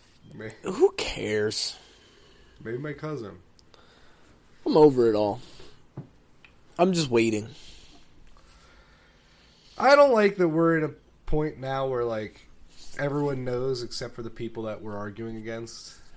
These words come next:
Speaker 2: You're
Speaker 1: Who
Speaker 2: arguing
Speaker 1: have
Speaker 2: against.
Speaker 1: Okay, yes.
Speaker 2: I don't argue with anybody.
Speaker 1: You're right. Ev-, everyone knows the truth,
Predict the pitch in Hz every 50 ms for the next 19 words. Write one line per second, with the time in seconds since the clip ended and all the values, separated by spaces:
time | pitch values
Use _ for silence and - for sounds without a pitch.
0 | - - - - - - 127 143 139 139 131 120 110 101 - 98 101 117 117 -
1 | 85 - 71 67 - - - - - - - - 117 - - 95 95 95 90 80
2 | - 87 113 123 123 120 113 107 104 98 95 92 85 80 80 57 50 50 - 127
3 | 120 110 98 90 - - - - - - - - - _ _ _ - 117 135 -
4 | - - - - - 160 165 185 196 190 185 180 175 165 165 165 160 151 135 131
5 | 139 135 - - - 143 135 127 123 123 - - - -